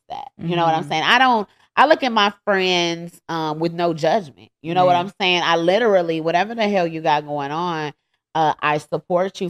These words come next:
Speaker 1: friend, especially if I got you in my life. You know what I'm
Speaker 2: Right.
Speaker 1: saying? I-, if you're, if you're a person who's just, like, you know, fleeting with me,
Speaker 2: Yeah.
Speaker 1: okay. You
Speaker 2: Mm-hmm.
Speaker 1: know, um, but my friends, like, I be like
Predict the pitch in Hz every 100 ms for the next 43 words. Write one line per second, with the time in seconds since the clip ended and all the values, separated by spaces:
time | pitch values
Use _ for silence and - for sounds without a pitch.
0 | - 160 160 156 160 175 277 311 233 190
1 | 175 160 170 - 170 147 147 123 147 -
2 | 151 180 202 202 196 165 107 196 - -
3 | _ - 233 233 233 214 311 359 339 214
4 | 226 220 320 302 247 262 254 233 247 220
5 | 185 170 185 185 175 175 165 156 - _
6 | 180 185 156 _ 214 196 190 180 196 214
7 | 214 - 208 214 208 208 208 220 233 226
8 | 240 196 185 165 170 165 _ _ 185 156
9 | 202 202 180 165 156 - 160 160 156 151
10 | 170 190 190 190 - 226 247 254 240 202
11 | 170 180 220 175 151 135 127 127